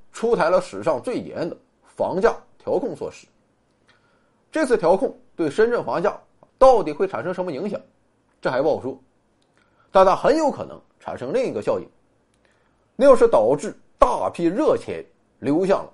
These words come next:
投资领域，特别是技术创新领域。所以这一次先行示范区的出手，很有可能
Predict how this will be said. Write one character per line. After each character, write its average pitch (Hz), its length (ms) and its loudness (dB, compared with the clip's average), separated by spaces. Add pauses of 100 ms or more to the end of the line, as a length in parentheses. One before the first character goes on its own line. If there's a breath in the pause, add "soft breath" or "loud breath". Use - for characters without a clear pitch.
(140)
投 220 280 2
资 208 120 2
领 98 160 -6
域， 107 100 -12 (800)
特 - 160 4
别 139 120 0
是 - 140 -12 (300)
技 285 300 -6
术 123 160 -8
创 165 200 -2
新 165 140 -4
领 101 100 -10
域。 214 120 -12 (1000)
所 151 140 4
以 110 100 -2 (340)
这 311 220 0
一 170 80 4
次 - 200 -8 (160)
先 285 400 2
行 175 220 -6
示 269 160 -4
范 165 180 0
区 202 120 -4
的 175 100 -4
出 226 160 -4
手， 131 180 -4 (600)
很 175 180 2
有 247 120 0
可 - 100 -10
能 - 140 -16